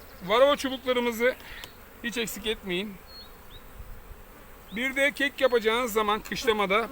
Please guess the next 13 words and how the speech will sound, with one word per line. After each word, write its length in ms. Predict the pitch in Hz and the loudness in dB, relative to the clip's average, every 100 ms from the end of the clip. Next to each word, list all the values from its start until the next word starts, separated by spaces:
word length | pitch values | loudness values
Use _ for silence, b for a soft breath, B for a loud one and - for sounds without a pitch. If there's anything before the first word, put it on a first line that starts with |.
| 269 | 2
proteinli 580 | 208 208 220 220 233 240 - - - - - - - - | 6 6 4 -2 -2 -4 -8 -14 -14 -18 -20 -20 -18 -4
kek 220 | 226 226 | -4 -2
yapımında 440 | 233 220 214 214 220 | -4 -2 -4 -2 -4
kullanılan 460 | 214 202 196 208 | -4 -4 -2 -4
malzeme. 520 | 202 185 165 165 156 190 - - - - - - - - - - - - - 180 233 | -2 -4 -4 -8 -10 -10 -12 -18 -20 -20 -18 -18 -18 -18 -16 -10 -10 -10 -10 -10 -10
Üç. 80 | - - - - - - | -12 -14 -16 -18 -20 -6
Bir 140 | 226 269 | 0 4
de 60 | |
ani 340 | 254 196 233 247 | 6 6 4 4
varroa 320 | 226 240 226 | 4 6 4
baskınında 520 | 214 - 175 175 233 | 2 -2 -4 -2 -2
spreylemede 640 | - - 214 208 214 220 494 | -4 -2 -2 2 2 6 4
kullandığımız 760 | 480 202 - 240 196 247 - | 4 -2 2 2 2 -2 -4